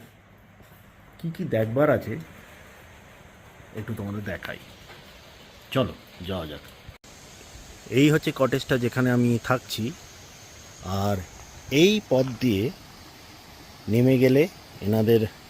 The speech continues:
গ্রিনহাউস, একটি ঝর্ণা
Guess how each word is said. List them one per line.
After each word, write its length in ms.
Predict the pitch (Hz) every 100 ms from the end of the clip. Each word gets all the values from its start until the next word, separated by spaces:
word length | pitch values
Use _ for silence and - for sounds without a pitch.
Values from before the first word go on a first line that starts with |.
| - - - - - - - - - 92
গ্রিনহাউস, 760 | 98 143 160 151 185 220 - - - -
একটি 580 | 98 - 123 117 113 104 - - - - - - - - - - - - - - - -
ঝর্ণা 520 | - 139 151 110 110